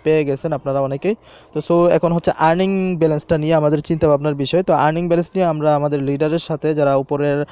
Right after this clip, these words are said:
আপলাইন লিডার আছে, তারা সদা-, আহ, সবার সঙ্গে কথা হয়েছে। তো খুবই শীঘ্রই, মানে পনেরো তারিখ জানুয়ারির যে আমাদেরকে ডেটটা দিল, জানুয়ারির পনেরো তারিখ থেকে আমরা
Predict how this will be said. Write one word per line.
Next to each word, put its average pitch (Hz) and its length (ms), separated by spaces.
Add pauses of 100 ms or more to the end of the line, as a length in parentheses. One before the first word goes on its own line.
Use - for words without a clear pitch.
(300)
আপলাইন 170 300
লিডার 156 240
আছে, 147 220
তারা 143 240
সদা-, 147 340
আহ, 147 120
সবার 160 240
সঙ্গে 156 280
কথা 147 200
হয়েছে। 147 200
তো 160 100 (100)
খুবই 247 340
শীঘ্রই, 185 520 (380)
মানে 147 320 (180)
পনেরো 180 340
তারিখ 180 360
জানুয়ারির 156 580
যে 151 120
আমাদেরকে 147 340
ডেটটা 139 280
দিল, 151 240 (100)
জানুয়ারির 143 340
পনেরো 143 220
তারিখ 135 280
থেকে 151 200
আমরা 180 340